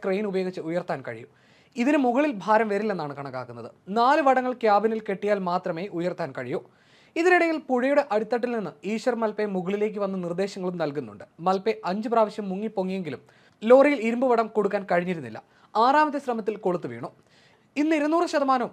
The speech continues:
ഒരു ഉത്തരവുണ്ടാകുമെന്ന് എം എൽ എ സതീഷ് സെയിൽ വ്യക്തമാക്കിയിരുന്നു. തലകീഴായി മറിഞ്ഞിരിക്കുന്ന നിലയിൽ പുഴയുടെ ഉപരിതലത്തിൽ നിന്ന് പതിനഞ്ച് അടി താഴ്ചയിലാണ്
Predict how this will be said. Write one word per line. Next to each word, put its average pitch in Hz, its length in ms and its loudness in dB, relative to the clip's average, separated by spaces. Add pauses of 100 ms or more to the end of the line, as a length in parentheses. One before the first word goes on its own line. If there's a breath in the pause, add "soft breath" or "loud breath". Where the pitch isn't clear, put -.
ഒരു 220 120 4
ഉത്തരവുണ്ടാകുമെന്ന് 208 680 0 (160)
എം 190 120 -4
എൽ 202 120 -4
എ - 100 -4
സതീഷ് 214 320 -2
സെയിൽ 208 220 -2
വ്യക്തമാക്കിയിരുന്നു. 143 580 -8 (500 soft breath)
തലകീഴായി 294 560 6
മറിഞ്ഞിരിക്കുന്ന 240 540 -2
നിലയിൽ 214 320 -2
പുഴയുടെ 202 420 0
ഉപരിതലത്തിൽ 202 540 -2
നിന്ന് 185 240 -4
പതിനഞ്ച് 202 380 -2
അടി 190 200 -4
താഴ്ചയിലാണ് 170 500 -4